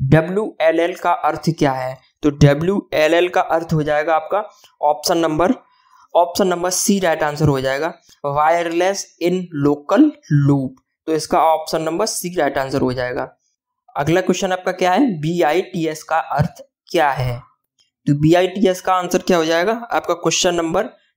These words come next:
ट्वेल्व का ऑप्शन नंबर ए हो जाएगा, बाइनरी डिजिट्स, बिट्स जिसे बोला जाता है। ठीक है, तो इसका ऑप्शन नंबर ए राइट आंसर हो जाएगा, बाइनरी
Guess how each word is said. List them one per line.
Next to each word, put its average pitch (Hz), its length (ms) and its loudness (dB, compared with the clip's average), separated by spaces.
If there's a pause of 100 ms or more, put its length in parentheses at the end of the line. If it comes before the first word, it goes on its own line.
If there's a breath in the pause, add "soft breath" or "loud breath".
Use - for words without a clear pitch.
ट्वेल्व 165 320 2
का 180 120 -2
ऑप्शन 170 260 -2
नंबर 170 300 -2
ए 170 180 -4
हो 156 160 2
जाएगा, 131 320 0
बाइनरी 143 540 2 (120)
डिजिट्स, 135 440 2 (360 soft breath)
बिट्स 160 500 4
जिसे 156 340 -2
बोला 139 280 0
जाता 127 300 -2
है। 123 240 -4 (120)
ठीक - 240 -2
है, 165 140 -4 (120)
तो 139 80 2
इसका 151 220 0
ऑप्शन 151 320 -2
नंबर 165 300 -4 (260 soft breath)
ए 170 140 2
राइट 151 280 0
आंसर 139 240 2
हो 131 120 2
जाएगा, 135 220 -2
बाइनरी 139 520 -4